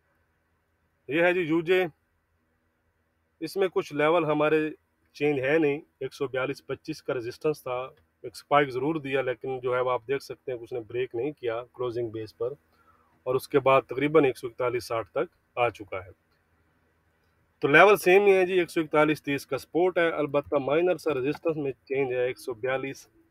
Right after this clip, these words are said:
चालीस का है जो resistance है। Trend अभी भी intraday के लिहाज से positive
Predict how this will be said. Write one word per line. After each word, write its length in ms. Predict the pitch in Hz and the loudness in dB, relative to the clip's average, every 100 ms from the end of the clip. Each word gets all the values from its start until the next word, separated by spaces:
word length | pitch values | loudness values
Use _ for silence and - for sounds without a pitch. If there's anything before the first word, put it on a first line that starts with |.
| - | -2
चालीस 280 | 151 165 - | -2 -2 -4
का 160 | 131 | -4
है 100 | 113 | -4
जो 200 | 107 123 165 _ 113 | -4 -6 -8 _ -12
resistance 500 | 110 107 110 98 - | -10 -10 -12 -12 -14
है। 80 | - _ _ - | -20 _ _ 0
Trend 260 | 160 165 | 2 2
अभी 160 | 170 190 | 0 0
भी 120 | 165 | 0
intraday 440 | 151 151 147 139 135 | 0 0 0 0 -2
के 140 | 135 | -4
लिहाज 280 | 123 120 117 | -4 -4 -6
से 160 | - - | -10 -6
positive 640 | 120 120 120 127 180 | -4 -4 -4 -6 -6